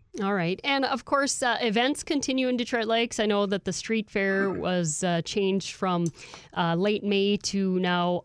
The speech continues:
Speaker 1: August, uh, as far as, uh, activities going on. But when, when organizations come to the city for permits to run an event, um, you know, I've,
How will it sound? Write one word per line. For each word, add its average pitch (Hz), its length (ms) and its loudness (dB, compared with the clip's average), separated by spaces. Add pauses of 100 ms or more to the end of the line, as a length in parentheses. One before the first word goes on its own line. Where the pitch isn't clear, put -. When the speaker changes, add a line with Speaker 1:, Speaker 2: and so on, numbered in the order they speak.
Speaker 1:
August, 202 800 -2
uh, 165 300 0
as 175 200 -2
far 185 300 0
as, 170 500 0
uh, 175 40 0
activities 170 760 -2
going 180 260 0
on. 175 180 2
But 170 200 -2 (320)
when, 240 180 4 (140)
when 254 320 2 (540)
organizations 262 720 2
come 240 340 -2
to 240 60 0
the 233 120 0
city 233 340 0
for 196 480 0
permits 226 520 0
to 202 120 0
run 190 180 4
an 196 100 4
event, 196 600 2 (100)
um, 165 520 2 (380)
you 175 60 0
know, 170 100 2
I've, 170 220 0